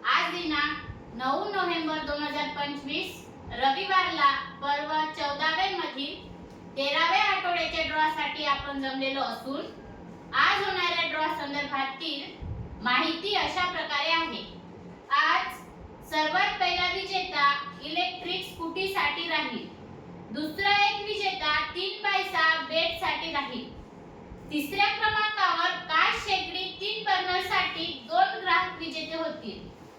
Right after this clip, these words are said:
चौथ्या क्रमांकावर स्टील शेगडी तीन बर्नर साठी दोन ग्राहक विजेते होतील.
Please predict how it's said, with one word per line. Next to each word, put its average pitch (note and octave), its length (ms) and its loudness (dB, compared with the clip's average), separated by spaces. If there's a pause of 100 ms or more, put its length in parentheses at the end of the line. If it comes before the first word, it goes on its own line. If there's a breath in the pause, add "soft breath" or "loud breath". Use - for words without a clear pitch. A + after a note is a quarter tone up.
(300)
चौथ्या E4 360 6
क्रमांकावर G4+ 840 2
स्टील G#4+ 440 -4
शेगडी F4+ 420 -2
तीन G4+ 400 -2
बर्नर F4+ 420 0
साठी D#4+ 600 -2
दोन F#4+ 360 4
ग्राहक E4 400 0
विजेते D4 400 -4
होतील. E4 400 -4